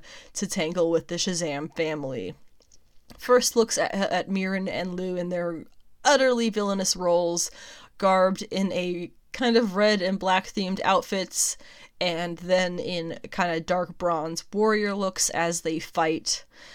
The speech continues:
Um, it seems they're gonna be bringing a whole world of mythological creatures along with them, which is awesome. We have actress Rachel Zegler is playing a role that is still currently unknown,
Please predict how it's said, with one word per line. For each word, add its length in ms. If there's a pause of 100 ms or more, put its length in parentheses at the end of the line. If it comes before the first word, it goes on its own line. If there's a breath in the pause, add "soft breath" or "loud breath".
(200 loud breath)
Um, 300
it 120
seems 220
they're 80
gonna 100
be 120
bringing 140
a 40
whole 640
world 720
of 100
mythological 640
creatures 480
along 420
with 200
them, 240
which 200
is 200 (100)
awesome. 880 (580 loud breath)
We 100
have 260
actress 540
Rachel 320
Zegler 560
is 300
playing 400
a 80
role 340
that 220
is 100
still 360
currently 420
unknown, 560